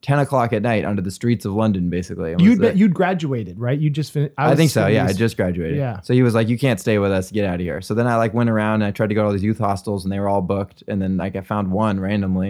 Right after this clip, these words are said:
Speaker 1: and so I stayed
Speaker 2: Mm.
Speaker 1: at this, like, youth hostel, and it was just me and these two lesbians in this room, and they had two different bunks, but they slept together, and they
Speaker 2: Uh-huh.
Speaker 1: basically, they kept me awake all night
Speaker 2: <laughs>
Speaker 1: and were smooching, and, uh,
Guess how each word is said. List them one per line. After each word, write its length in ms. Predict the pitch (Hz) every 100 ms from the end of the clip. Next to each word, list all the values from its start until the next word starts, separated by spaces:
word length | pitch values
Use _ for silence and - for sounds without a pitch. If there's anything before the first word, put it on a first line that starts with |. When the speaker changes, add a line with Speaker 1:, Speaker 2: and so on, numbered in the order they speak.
| 101
Speaker 1:
and 120 | 101 92
so 100 | 82
I 60 |
stayed 260 | 92 156 104
Speaker 2:
Mm. 20 |
Speaker 1:
at 60 | 92
this, 160 | 95 98
like, 160 | 92
youth 160 | 107 104
hostel, 420 | 98 95 101 98
and 80 | 95
it 60 |
was 100 | 95
just 220 | 92 104 104
me 400 | 110 120 117 - _ _ -
and 100 | 104
these 140 | 98
two 220 | 92 123 104
lesbians 600 | 107 95 101 95 95 95
in 100 | 101
this 160 | 95 107
room, 340 | 101 101 104
and 100 | 104
they 140 | 104 104
had 260 | 107 92 - -
two 120 | 131
different 240 | 117 104 95
bunks, 260 | 107 -
but 120 | - 98
they 100 | 101
slept 320 | - 104 -
together, 400 | 101 104 95 95
and 200 | 98 104
they 40 |
Speaker 2:
Uh-huh. 140 | 139 -
Speaker 1:
basically, 460 | 101 - 98 98 - -
they 140 | 101
kept 240 | 92 95 92
me 80 |
awake 280 | 90 87 90 -
all 160 | 98
night 280 | 104 87 98 -
Speaker 2:
<laughs> 80 | _
Speaker 1:
and 200 | 90 80 82
were 60 | 92
smooching, 560 | - 110 98 104 110 - _ _ _
and, 280 | 98 95 92
uh, 320 | 98 101 104